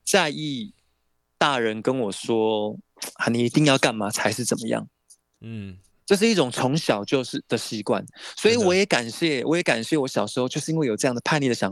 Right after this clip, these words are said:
Speaker 1: 法，所以才能让我坚持到现在。就是小时候你会觉得他是坏的，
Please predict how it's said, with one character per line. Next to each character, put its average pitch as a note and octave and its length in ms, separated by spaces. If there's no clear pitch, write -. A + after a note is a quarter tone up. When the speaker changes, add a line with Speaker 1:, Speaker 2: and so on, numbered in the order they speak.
Speaker 1:
法， G#2 180
所 - 180
以 C#3+ 200
才 - 260
能 C3 160
让 C#3 180
我 G2 120
坚 C3 260
持 - 160
到 G2+ 100
现 G2+ 240
在。 F#2+ 200
就 - 140
是 B3 100
小 A#3+ 180
时 G#3+ 80
候 A3+ 140
你 C#3 120
会 G#3 140
觉 D3+ 100
得 C3+ 80
他 D3+ 160
是 D#3+ 80
坏 E3 320
的， G2+ 180